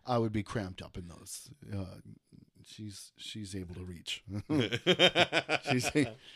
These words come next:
Speaker 1: she's a perfect size.
Speaker 2: Nice.
Speaker 1: And, uh, yeah, and then we set up the Christmas tree yesterday. So the fir-, the December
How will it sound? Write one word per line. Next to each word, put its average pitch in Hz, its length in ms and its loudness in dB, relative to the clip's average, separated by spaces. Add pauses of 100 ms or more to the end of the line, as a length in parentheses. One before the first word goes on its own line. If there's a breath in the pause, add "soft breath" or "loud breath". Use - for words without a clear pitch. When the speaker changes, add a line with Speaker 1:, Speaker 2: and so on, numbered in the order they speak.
(200 loud breath)
Speaker 1:
she's 117 360 -4
a 117 60 -4
perfect 107 360 0
size. 95 340 -4 (200 loud breath)
Speaker 2:
Nice. 73 220 -10
Speaker 1:
And, 120 300 2
uh, 110 280 2 (520)
yeah, 113 300 -2
and 104 200 -10
then 113 160 -4
we 113 80 -4
set 147 200 -8
up 139 120 -10
the - 80 -20
Christmas - 380 -10
tree 175 180 -8
yesterday. 156 880 -4 (580)
So 110 440 -6 (140)
the 98 140 -18 (120)
fir-, 104 240 -14
the 92 280 -10 (300)
December 104 380 -8